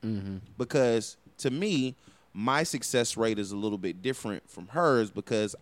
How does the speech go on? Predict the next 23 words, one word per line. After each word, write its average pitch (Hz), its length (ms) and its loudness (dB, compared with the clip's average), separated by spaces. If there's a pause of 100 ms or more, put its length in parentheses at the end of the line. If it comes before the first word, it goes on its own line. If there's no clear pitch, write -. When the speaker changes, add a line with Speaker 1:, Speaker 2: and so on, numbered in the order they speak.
(120)
Speaker 2:
I 127 160 2
want 117 300 -4
to 92 80 -12
do 95 160 -6
more 87 200 -4
things. - 460 -14
Speaker 1:
Yeah. 110 220 4 (880)
Speaker 2:
She - 340 0
wants 196 580 4 (440)
some 185 340 8
things, 220 720 2 (480)
and 139 160 2
it's 131 100 2
very 156 300 6
finite, 123 460 4 (320)
which 185 160 2
is 190 100 -2
fine. 151 420 -2
Speaker 1:
Yeah. 117 200 2 (420)
Speaker 2:
I 175 180 8
want 143 440 6
those 185 280 12
things 143 480 2